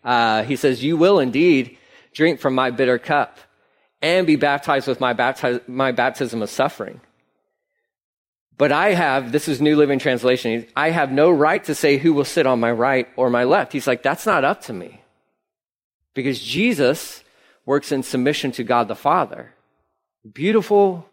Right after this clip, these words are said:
Trinitarian dynamic here. God the Father, God the Son, and God the Holy Spirit. And each one is, is always pointing towards the other one,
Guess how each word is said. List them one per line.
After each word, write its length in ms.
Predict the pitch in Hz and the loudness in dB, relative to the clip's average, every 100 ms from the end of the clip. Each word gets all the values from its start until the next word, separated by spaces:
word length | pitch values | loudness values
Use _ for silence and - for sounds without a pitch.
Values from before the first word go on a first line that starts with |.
| _ | _
Trinitarian 1040 | - 180 175 185 175 175 170 165 170 147 _ - | -4 -2 0 2 4 4 4 2 0 -6 _ -6
dynamic 600 | 127 127 131 127 117 104 | -4 0 0 0 -4 -4
here. 320 | 110 95 92 - _ | -2 -2 -4 -10 _
God 220 | - 120 117 | -4 -2 -2
the 60 | |
Father, 380 | 117 143 151 147 | 0 2 2 0
God 240 | 120 123 | 0 0
the 80 | 117 | -2
Son, 300 | 120 135 131 - - - | -2 0 0 -4 -16 -10
and 100 | 117 | -2
God 140 | 123 | -2
the 80 | 117 | 0
Holy 200 | 123 117 | -2 -4
Spirit. 260 | - 139 | -2 0
And 100 | 113 | 0
each 260 | 113 139 147 | -2 -6 -4
one 200 | 160 147 | -4 -2
is, 200 | 113 107 - _ | -2 -4 -14 _
is 140 | - 120 | -16 -4
always 380 | 143 156 160 | 2 4 2
pointing 680 | - _ 151 143 131 123 - _ - | -2 _ -4 -2 -2 -4 -10 _ -8
towards 340 | 135 127 117 | -2 -2 -2
the 200 | 127 120 | -8 -2
other 220 | 127 120 | -2 -2
one, 300 | 104 90 - | -4 -8 -14